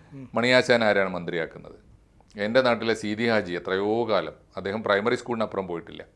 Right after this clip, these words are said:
Speaker 2: അദ്ദേഹത്തെ എത്രയോ കാലം എം എൽ എ ആയിട്ട് ആദരിക്കേണ്ടി വന്നിട്ടുണ്ട്, മന്ത്രിയുടെ വക്കത്ത് വരെ, ചീഫ് വിപ്പ് വരെ ആയതാണ്. അപ്പോൾ രാഷ്ട്രീയ നിയമനങ്ങളിൽ അവരുടെ യോഗ്യത പരിഗണിക്കുന്നതിൽ അർത്ഥമുണ്ടോ? അതൊരു രാഷ്ട്രീയ നിയമനമായിട്ട് സഹിക്കുക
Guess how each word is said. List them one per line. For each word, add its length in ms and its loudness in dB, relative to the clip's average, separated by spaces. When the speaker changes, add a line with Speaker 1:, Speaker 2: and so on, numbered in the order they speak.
Speaker 2:
അദ്ദേഹത്തെ 400 -2
എത്രയോ 360 0
കാലം 200 0
എം 180 -6
എൽ 140 -4
എ 20 -2
ആയിട്ട് 220 0
ആദരിക്കേണ്ടി 440 -2
വന്നിട്ടുണ്ട്, 340 -6
മന്ത്രിയുടെ 360 -2
വക്കത്ത് 340 -2
വരെ, 120 -4
ചീഫ് 320 -10
വിപ്പ് 160 -10
വരെ 140 -4
ആയതാണ്. 340 -8
അപ്പോൾ 120 4
രാഷ്ട്രീയ 500 4
നിയമനങ്ങളിൽ 680 0
അവരുടെ 340 2
യോഗ്യത 520 -2
പരിഗണിക്കുന്നതിൽ 640 -2
അർത്ഥമുണ്ടോ? 460 -8
അതൊരു 180 -4
രാഷ്ട്രീയ 420 0
നിയമനമായിട്ട് 680 -2
സഹിക്കുക 600 -2